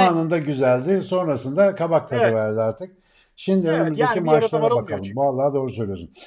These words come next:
Speaker 1: Çağrı'cığım normalde bu programın saatini biz bir saat demiştik ama yani vallahi senin, e, şeyine doyum olmuyor muhabbetine. Ee, bir,
Speaker 2: Devam
Speaker 1: bir buçuk
Speaker 2: edebiliriz.
Speaker 1: saate
Speaker 2: Benim için
Speaker 1: yaklaşmışız.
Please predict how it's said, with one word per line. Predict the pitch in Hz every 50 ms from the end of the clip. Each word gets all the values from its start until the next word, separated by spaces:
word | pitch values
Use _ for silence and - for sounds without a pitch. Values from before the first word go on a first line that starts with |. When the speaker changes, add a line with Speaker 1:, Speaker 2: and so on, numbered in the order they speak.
| - - _ _ -
Speaker 1:
Çağrı'cığım | - 139 165 190 185 160 143 135 139
normalde | 151 170 190 190 165 143 131 139 170 156
bu | 160 160 117
programın | - 143 151 139 127 139 139 139
saatini | 127 - 156 143 127 120 156 160
biz | 156 151 143 135
bir | 131
saat | - 139 131 117 110 -
demiştik | - 117 117 - - 190 - 156
ama | 131 123 123 120
yani | 131 143 147 143 127
vallahi | 139 147 147 147 139 -
senin, | - 147 151 160 147 123 127 135 135 139 139 139 135 135 135
e, | 127
şeyine | - - 139 143 160 151 139
doyum | 147 151 160 170
olmuyor | 175 160 139 123 117
muhabbetine. | 117 120 117 117 107 - 143 151 185 - _ _ _ _ _ _ _ _ _ -
Ee, | 139 139 147 147 143 143 135
bir, | 120 139 127 123 151
Speaker 2:
Devam | 151 156 175 180 -
Speaker 1:
bir | 156 151
buçuk | 151
Speaker 2:
edebiliriz. | 147 143 -
Speaker 1:
saate | - 160 156 156 143 151 165
Speaker 2:
Benim | 165 160 160
için | 139 139 143 139
Speaker 1:
yaklaşmışız. | 143 143 143 143 - 160 156 147 160 160 - - 160